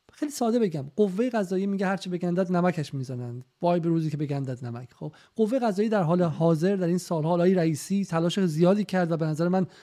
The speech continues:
آمار و ارقام هم نشون می‌ده که اعتماد عمومی از حدود بیست و چند درصد در پایان دوره آقای آملی به بیش از پنجاه درصد در سال، فکر کنم، دوم آقای رئیسی رسید. یعنی،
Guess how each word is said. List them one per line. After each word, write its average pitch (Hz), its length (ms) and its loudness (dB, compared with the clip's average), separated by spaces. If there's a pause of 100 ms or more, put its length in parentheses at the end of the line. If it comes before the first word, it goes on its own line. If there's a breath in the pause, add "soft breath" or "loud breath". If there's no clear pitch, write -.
(140 loud breath)
آمار 165 240 0
و - 20 2
ارقام 175 340 0
هم 185 60 2
نشون 196 200 -2
می‌ده 165 140 -2
که 160 160 -6
اعتماد 160 440 -2
عمومی 175 260 0
از 175 100 -2
حدود 170 220 -2
بیست 165 140 -4
و 170 40 -2
چند 226 360 -2
درصد 156 400 -2 (260 loud breath)
در 160 120 -6
پایان 165 440 -2
دوره 156 220 -4
آقای 156 180 -2
آملی 156 540 -4 (220 loud breath)
به 165 80 -4
بیش 160 140 -4
از 190 120 -4
پنجاه 165 440 -2
درصد 131 440 -8
در 135 240 -6 (300 loud breath)
سال، 147 280 -6
فکر 143 120 -12
کنم، 147 140 -8
دوم 143 320 -2
آقای 135 180 -2
رئیسی 131 340 -8
رسید. 123 240 -12
یعنی، 135 240 -4